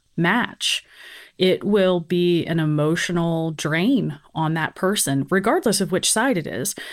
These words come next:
It is something that will seep into their being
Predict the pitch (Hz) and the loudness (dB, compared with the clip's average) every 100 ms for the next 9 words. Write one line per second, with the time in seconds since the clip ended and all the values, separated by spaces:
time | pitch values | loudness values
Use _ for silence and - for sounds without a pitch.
0 | - - - 190 262 - 214 202 180 165 | -18 -10 -2 2 2 2 0 2 0 0
1 | 151 147 147 175 165 156 - 240 202 180 | 0 0 0 -2 -2 0 0 0 0 2
2 | 175 - 170 160 156 156 147 156 151 147 | 2 0 -2 0 0 -2 -2 -2 0 0
3 | 151 143 - 165 151 175 170 147 156 | -2 -6 -12 -6 0 2 2 2 -2